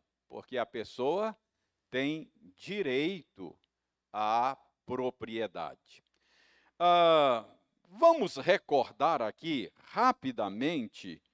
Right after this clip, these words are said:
um caso bíblico que vai nos ajudar a perceber como é que a narrativa bíblica fa-, narra esse caso, mostrando aqui a, a violência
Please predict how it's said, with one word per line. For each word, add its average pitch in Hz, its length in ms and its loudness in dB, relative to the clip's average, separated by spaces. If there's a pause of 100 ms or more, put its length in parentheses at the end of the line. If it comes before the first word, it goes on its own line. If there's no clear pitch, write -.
(400)
um 262 280 -2 (180)
caso 190 880 -6
bíblico 123 1300 -6 (520)
que 180 180 -6
vai 165 540 0
nos 165 340 -4
ajudar 147 840 -2
a 139 160 -4 (220)
perceber 165 800 -6
como 202 240 -8
é 262 80 -6
que - 120 -10
a 190 80 -2
narrativa 156 720 -6
bíblica 160 720 -6 (440)
fa-, - 600 -2
narra 147 540 -2
esse 147 380 -6
caso, 151 720 -6 (300)
mostrando 147 1000 -2
aqui 160 560 -6
a, 139 540 -2
a 117 100 -6
violência 135 1700 -2